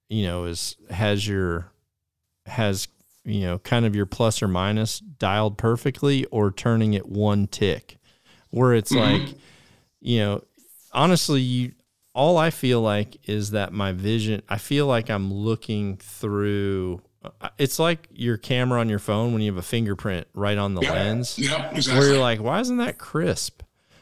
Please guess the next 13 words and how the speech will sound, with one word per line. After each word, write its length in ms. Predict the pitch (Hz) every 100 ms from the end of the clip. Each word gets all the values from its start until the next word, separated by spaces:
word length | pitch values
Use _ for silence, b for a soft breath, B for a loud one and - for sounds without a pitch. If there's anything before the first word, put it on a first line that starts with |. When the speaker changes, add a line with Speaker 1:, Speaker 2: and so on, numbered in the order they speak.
| b
Speaker 1:
That's 300 | - 135 -
kinda 260 | - 190 185
where 180 | 117 98
I'm 240 | 101 110
at. 200 | 87 76
I 80 | 92
haven't, 340 | 120 127 -
like, 260 | 104 92 87
fallen 500 | - - 101 98 95
down 300 | 95 98 92
the, 220 | 85 76 - 160
the 200 | - 85
blind 720 | 98 90 87 87 87 87